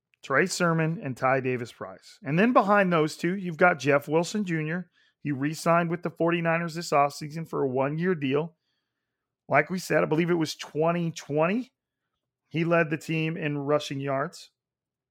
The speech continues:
Just making sure I got the right one. Yep, Jeff Wilson Junior. One of the best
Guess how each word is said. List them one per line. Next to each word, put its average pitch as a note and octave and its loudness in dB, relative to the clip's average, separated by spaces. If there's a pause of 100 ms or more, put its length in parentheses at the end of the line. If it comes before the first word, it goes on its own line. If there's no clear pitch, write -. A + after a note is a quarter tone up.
(600)
Just - -20
making B2 -12
sure A#2 -8
I A#2 -8
got A#2+ -8
the - -14
right A#2+ -8
one. A#2+ -10 (3000)
Yep, F3+ -4 (380)
Jeff C#3+ 2
Wilson C3 2
Junior. C3+ -2
One F3+ 4
of C4 6
the F3 6
best D#3 4